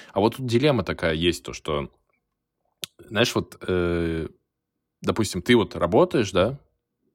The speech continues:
дофига, твоя женщина сидит с детьми.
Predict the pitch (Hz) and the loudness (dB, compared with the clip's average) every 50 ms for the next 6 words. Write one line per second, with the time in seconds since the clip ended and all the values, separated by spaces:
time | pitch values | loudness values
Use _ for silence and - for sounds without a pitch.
0 | _ _ _ _ _ _ _ _ _ _ _ _ _ _ _ _ _ - _ _ | _ _ _ _ _ _ _ _ _ _ _ _ _ _ _ _ _ -20 _ _
1 | _ - _ _ _ _ _ _ _ _ _ 85 87 - 95 87 87 87 85 82 | _ -20 _ _ _ _ _ _ _ _ _ -6 -4 -4 -2 2 4 4 4 2
2 | 82 82 _ _ _ _ _ _ _ _ _ _ _ _ - - 98 110 120 110 | 0 -6 _ _ _ _ _ _ _ _ _ _ _ _ -2 2 4 4 4 4
3 | 104 104 110 113 - - 87 82 - 113 87 98 98 90 90 87 85 - 73 71 | 2 0 -2 -2 -4 -6 -6 -2 -2 0 0 0 0 -2 -4 -6 -6 -6 -12 -14
4 | - | -14